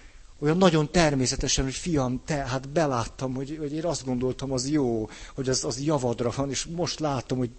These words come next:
pont micsoda marhaságot csináltam. És a, a fiúnak az első ösztönös reakciója az óriási harag volt az anyja iránt. Hogy fogja be a száját, ne mondja, nem akarom tudni.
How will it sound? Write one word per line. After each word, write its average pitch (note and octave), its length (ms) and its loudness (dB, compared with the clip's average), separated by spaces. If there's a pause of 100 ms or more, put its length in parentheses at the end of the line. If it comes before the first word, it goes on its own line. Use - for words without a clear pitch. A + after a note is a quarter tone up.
pont E3 400 2 (120)
micsoda D#3 440 -2
marhaságot B2 720 0
csináltam. G#2+ 640 -6 (640)
És - 160 4
a, B2+ 140 0 (160)
a C3 80 -6
fiúnak F3+ 540 0
az C3+ 120 0
első E3+ 400 0
ösztönös C#3 480 0
reakciója C3+ 680 0
az B2+ 200 -4
óriási C#3+ 560 2
harag D3 520 0
volt A2+ 240 -2
az A2+ 100 -4
anyja A#2 340 -4
iránt. G2+ 560 -8 (1600)
Hogy - 140 0
fogja D#3+ 400 6
be D3+ 140 4
a C#3+ 80 4
száját, C3 500 0
ne G#3+ 180 6
mondja, D#3 380 6
nem A3+ 200 8
akarom D3+ 440 10
tudni. B2 540 0